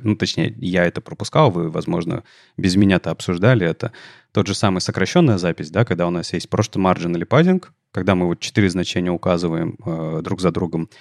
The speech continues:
Есть такое же сокращенное описание для, э, л-, логического свойства, это mar-, margin block, то есть там вы тоже указываете начало, конец и так далее, и так далее. И можете, независимо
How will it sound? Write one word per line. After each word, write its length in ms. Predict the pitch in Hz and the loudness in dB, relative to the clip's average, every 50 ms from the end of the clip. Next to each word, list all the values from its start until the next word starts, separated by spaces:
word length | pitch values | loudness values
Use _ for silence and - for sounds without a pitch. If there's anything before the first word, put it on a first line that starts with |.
| - _ _ _ - | -20 _ _ _ -4
Есть 460 | 90 92 95 98 98 92 - - _ _ - | 0 2 4 4 4 2 0 -6 _ _ -2
такое 260 | - 95 - 113 101 | -2 0 2 2 2
же 80 | 87 85 | 2 0
сокращенное 880 | - - - 92 92 - - - 90 90 87 85 82 82 87 87 - _ _ - | -4 -4 -4 -2 -2 -2 -2 -2 -4 -2 -2 -4 -4 -6 -6 -8 -10 _ _ -4
описание 680 | 107 98 - - - - - 90 90 90 87 85 80 | -4 -4 -4 -4 -4 -2 0 0 2 2 2 0 0
для, 540 | 78 - 82 85 87 85 82 82 82 80 82 - _ _ _ _ _ _ _ _ _ - | -2 -4 -2 -2 0 0 0 0 -2 -4 -6 -8 _ _ _ _ _ _ _ _ _ -2
э, 60 | - | -2
л-, 640 | 82 85 82 82 82 85 85 85 - - 87 92 - - - | 0 0 0 -2 -4 -4 -4 -4 -4 -4 -4 -4 -6 -6 -2
логического 500 | - 101 95 107 165 185 - - - 151 | -2 0 2 2 2 0 0 2 2 2
свойства, 320 | 143 - 139 143 131 - 92 | 2 4 4 2 2 2 0
это 160 | 85 - 87 | 0 0 0
mar-, 200 | 87 87 90 - | 0 2 2 2
margin 360 | 92 95 92 85 87 87 90 | 2 2 0 0 0 -2 -2
block, 300 | 82 98 135 175 - - - _ _ _ _ _ _ _ - | 0 2 2 2 2 0 -8 _ _ _ _ _ _ _ -6
то 60 | 90 | -4
есть 120 | 80 - | -2 -2
там 140 | - 92 90 | 0 0 0
вы 80 | 92 87 | 2 2
тоже 220 | - 101 87 90 | 2 2 2 0
указываете 720 | 82 - - 87 82 82 82 82 78 - - - 78 80 - | -2 -2 -2 -2 0 -2 -2 -4 -4 -6 -8 -8 -6 -6 -4
начало, 400 | 85 85 85 - - 95 92 90 | -2 -2 0 2 2 2 2 2
конец 400 | - - 85 85 92 95 - - | 0 0 -2 -2 -2 -2 -4 -6
и 20 | |
так 140 | - 82 82 | -6 -4 -2
далее, 160 | 80 80 80 | -2 -2 -2
и 20 | - | -4
так 140 | - 82 | -6 -4
далее. 260 | 82 78 78 76 80 80 | -2 -2 -2 -4 -4 -2
И 220 | - 87 82 80 | -2 0 0 0
можете, 480 | 80 85 87 85 - - 87 82 82 - _ _ | 2 2 0 0 0 0 0 -2 -2 -2 _ _
независимо 640 | 98 98 110 101 104 107 110 123 110 - 104 98 95 | 2 4 4 4 6 6 4 4 4 2 2 0 0